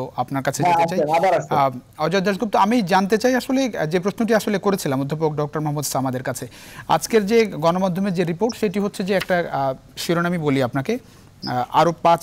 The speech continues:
Speaker 1: জেলাসহ পনেরো জেলায় রেড জোন এলাকা চিহ্নিত, স্বাস্থ্যবিধি মান আর বালাই নেই, সুনির্দিষ্ট নির্দেশনার অভাব, দায়িত্ব নিচ্ছে না কেউই। আহ, একটু আপনার দৃষ্টি আকর্ষণ করছি আসলে, এভাবে যদি আসলে, আহ, রেড জোন ঘোষণা করা হয়, সাধারণ ছুটি ঘোষণা করা হয়, লক্ষ্য কতটা পূরণ হবে যে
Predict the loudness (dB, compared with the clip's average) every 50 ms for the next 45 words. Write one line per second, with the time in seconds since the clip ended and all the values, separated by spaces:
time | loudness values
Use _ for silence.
0 | 0 -2 0 0 2 2 2 0 0 0 -2 -2 0 0 2 2 2 4 4 4
1 | 4 2 0 -2 -2 -2 -2 -2 -4 -4 -2 0 0 0 2 0 0 -2 -2 -4
2 | -2 -2 -2 -2 -2 0 0 0 0 0 -2 -2 -2 -2 -2 -2 -2 0 2 2
3 | 2 2 2 2 2 2 2 2 2 0 0 0 -2 -4 -4 -8 -16 -20 -20 -20
4 | -20 -16 -10 -4 0 0 0 2 0 0 -2 0 0 -2 -2 -2 -2 -2 -2 0
5 | 0 2 2 2 4 2 2 2 2 2 2 2 0 -2 -4 -4 -4 -4 -4 -4
6 | -4 -4 -4 -2 -2 -2 -2 -2 -6 -10 -18 -18 -16 -16 -10 -4 0 0 0 0
7 | -2 -4 -16 -18 -18 -18 -8 -4 -4 -2 0 2 4 4 4 4 4 2 2 2
8 | 0 -2 -2 -2 -2 -2 0 2 0 2 2 0 -2 -2 -4 -2 -4 -4 -4 -4
9 | -4 -4 -4 -2 0 0 2 2 2 2 2 2 2 2 2 2 0 -2 0 0
10 | 0 0 -2 -2 0 2 2 2 2 2 2 0 0 0 0 0 -2 0 -2 -2
11 | -4 -2 -2 0 0 0 2 0 0 0 0 -2 0 0 -2 -2 -2 -4 -8 -6
12 | -6 -4 -4 -4 -4 -4 -2 -2 0 0 0 0 2 0 -2 -2 -6 -12 -20 -20
13 | -18 -10 -4 -2 0 0 0 0 2 2 2 4 4 2 2 2 -2 -2 -2 -2
14 | -2 -2 -2 0 -2 -2 -2 -2 0 0